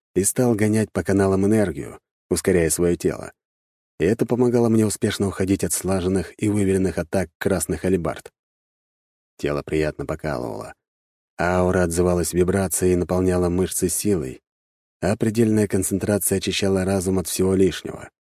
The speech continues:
И именно такую тренировку я и искал. И с радостью потанцевал бы с этой бордовой парочкой еще часок-другой.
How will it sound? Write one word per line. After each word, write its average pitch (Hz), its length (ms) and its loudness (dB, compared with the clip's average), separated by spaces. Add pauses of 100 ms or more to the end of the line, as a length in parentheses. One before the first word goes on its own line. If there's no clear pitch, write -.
(600)
И 107 180 6
именно 113 300 4
такую 107 440 0
тренировку 104 600 0
я 98 280 2
и 95 240 2
искал. 90 580 -2 (1200)
И 190 100 4
с - 140 0
радостью 156 540 2
потанцевал 131 680 2
бы 117 140 2
с - 100 -4
этой 104 220 4
бордовой 90 520 2
парочкой 101 500 2
еще 143 320 4
часок-другой. 92 800 2